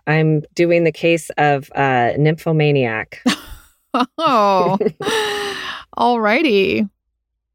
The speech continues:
Speaker 1: Mm-hmm. So we all have that to look forward to.
Speaker 2: Yes.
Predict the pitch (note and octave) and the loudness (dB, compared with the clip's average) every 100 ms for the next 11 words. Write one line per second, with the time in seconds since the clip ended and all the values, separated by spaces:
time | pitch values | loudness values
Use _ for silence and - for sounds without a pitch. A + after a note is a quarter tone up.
0 | - - G3+ - G#4 _ _ - - - | -12 -8 -6 -4 -6 _ _ -20 -20 -20
1 | - - _ - F3 F3+ F3+ F3 F#3+ F3+ | -20 -20 _ -8 -2 0 -2 -2 -4 -2
2 | D3+ D#3 - C3+ D3 D3+ D#3+ G#3+ A#3+ _ | -4 -4 -2 -2 0 0 -2 -4 -14 _
3 | _ _ _ _ _ - G#3+ C4+ B3 F#3 | _ _ _ _ _ -2 2 2 0 -4
4 | - - | -14 -20